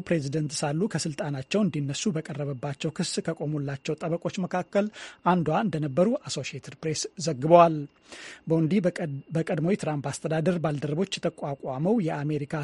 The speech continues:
ትቅደም ፖሊሲ ተቋም ሊቀመንበር መሆናቸውን ዘገባው አመልክተዋል። በመጨረሻም በአርጀንቲና ፕሬዝደንቱና የእግር ኳስ ማህበሩ እየተወዛገቡ ነው። እነ ማራዶናና ሊዮኔል ሜሲ የመሳሰሉ የዓለም ኮከብ ተጫዋቾችን ባፈራችውና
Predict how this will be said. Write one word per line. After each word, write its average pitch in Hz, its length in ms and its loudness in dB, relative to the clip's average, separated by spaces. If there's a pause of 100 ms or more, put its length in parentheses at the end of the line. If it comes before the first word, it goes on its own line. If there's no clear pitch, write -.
ትቅደም 143 460 -4
ፖሊሲ 143 300 -4 (120)
ተቋም 165 440 -2
ሊቀመንበር 139 460 -4
መሆናቸውን 147 560 0 (300)
ዘገባው 147 380 0 (220)
አመልክተዋል። 143 640 0 (640)
በመጨረሻም 185 920 8 (180)
በአርጀንቲና 160 840 2
ፕሬዝደንቱና 156 720 0
የእግር 147 300 2
ኳስ 139 280 -4
ማህበሩ 151 400 -2 (180)
እየተወዛገቡ 151 760 0
ነው። 165 160 4 (540)
እነ 160 260 4
ማራዶናና 165 720 6 (140)
ሊዮኔል 147 560 -2
ሜሲ 165 240 0 (120)
የመሳሰሉ 160 580 0
የዓለም 151 360 2
ኮከብ 160 300 -2
ተጫዋቾችን 156 720 -2
ባፈራችውና 175 760 2